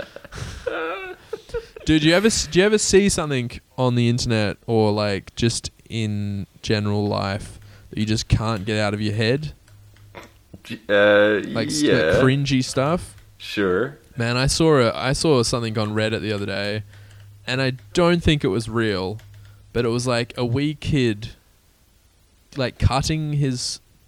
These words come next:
Speaker 1: tooth with, like, a nail clipper.
Speaker 2: What?
Speaker 1: Like, straight through the middle of his, like, front tooth. And then it showed, like,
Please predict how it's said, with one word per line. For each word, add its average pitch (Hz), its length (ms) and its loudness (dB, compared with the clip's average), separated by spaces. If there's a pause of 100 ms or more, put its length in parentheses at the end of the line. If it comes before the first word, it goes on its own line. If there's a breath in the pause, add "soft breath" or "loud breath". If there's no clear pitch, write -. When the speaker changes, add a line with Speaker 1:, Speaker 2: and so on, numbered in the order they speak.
(160)
Speaker 1:
tooth - 640 -2
with, 107 540 -8 (320)
like, 101 240 -10
a 110 40 -4
nail 104 360 -4
clipper. 139 480 -2 (1200)
Speaker 2:
What? 101 460 0
Speaker 1:
Like, 101 140 -6
straight 107 340 -4
through 127 120 -2
the 120 80 -2
middle 110 300 -4
of 120 120 -2
his, 104 260 -6 (100)
like, 107 240 -8
front 113 400 -6
tooth. 127 420 -4 (920)
And 123 140 -6
then 139 100 -4
it 139 100 -4
showed, 143 480 0
like, 120 480 -4